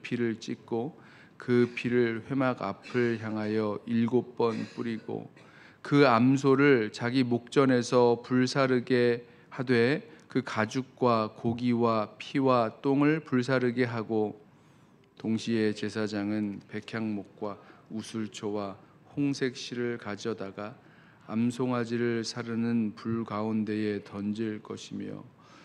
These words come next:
제사장은 자기의 옷을 빨고 물로 몸을 씻은 후에 진영에 들어갈 것이라. 그는 저녁까지 부정하리라. 송아지를 불사른 자도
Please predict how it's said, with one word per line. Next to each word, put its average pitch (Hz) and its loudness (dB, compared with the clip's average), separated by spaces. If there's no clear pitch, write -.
제사장은 139 4
자기의 131 2
옷을 123 4
빨고 127 0
물로 131 6
몸을 123 4
씻은 143 -4
후에 127 0
진영에 131 2
들어갈 117 0
것이라. 107 -6
그는 131 4
저녁까지 127 0
부정하리라. 110 -2
송아지를 110 -2
불사른 110 -4
자도 101 -6